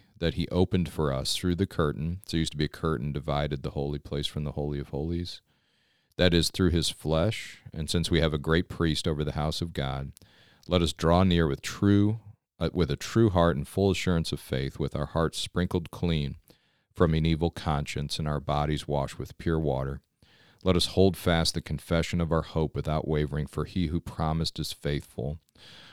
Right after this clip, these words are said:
All right, so there's so much we could go into there, but it's just trying to, I'm just trying to set the context here. So the context is we just heard a lot about our own personal ability to come before God, have access to him, have our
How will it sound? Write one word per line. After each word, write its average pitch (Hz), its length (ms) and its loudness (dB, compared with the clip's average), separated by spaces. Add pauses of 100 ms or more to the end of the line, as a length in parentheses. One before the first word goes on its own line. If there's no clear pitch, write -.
(100)
All 82 120 4
right, 80 240 2
so 85 260 6
there's 95 240 6
so 98 160 6
much 80 280 2
we 80 100 0
could - 100 -14
go 80 180 2
into 82 200 0
there, 85 180 4
but 76 220 0
it's - 260 -4
just - 360 -2
trying 76 260 -4
to, - 120 -8
I'm 78 120 -4
just 82 140 -4
trying 73 160 -2
to 73 60 -4
set - 380 -2
the 76 120 -6
context 78 600 -4
here. 90 140 0
So - 120 -6
the - 100 -4
context 104 560 0
is 78 240 -2 (880)
we 92 80 -2
just 90 280 2
heard 80 160 0
a 76 60 0
lot 80 260 0
about 76 300 -2 (680)
our 90 400 4
own 90 300 4
personal 87 580 0
ability 76 540 -2
to 73 80 -4
come 90 360 -2
before 78 360 -2
God, 73 360 -2
have 76 220 -4 (100)
access 85 580 -4
to - 120 -8
him, 73 360 -4
have 82 260 -2
our 78 260 2